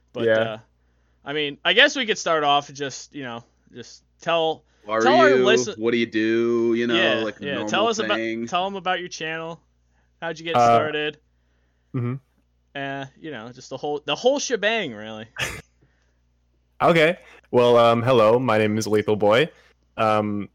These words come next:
Speaker 2: I'm a small little, like, funny moments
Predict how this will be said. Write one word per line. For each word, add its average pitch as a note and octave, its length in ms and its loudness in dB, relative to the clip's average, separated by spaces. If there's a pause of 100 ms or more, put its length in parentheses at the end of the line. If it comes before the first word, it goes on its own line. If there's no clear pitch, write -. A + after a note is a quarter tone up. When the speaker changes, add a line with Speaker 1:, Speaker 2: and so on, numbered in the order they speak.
(100)
Speaker 2:
I'm G#2+ 480 0
a G2+ 320 0
small G#2+ 720 2
little, A2 240 2
like, G#2 180 0
funny A2+ 300 -2
moments G#2+ 500 -6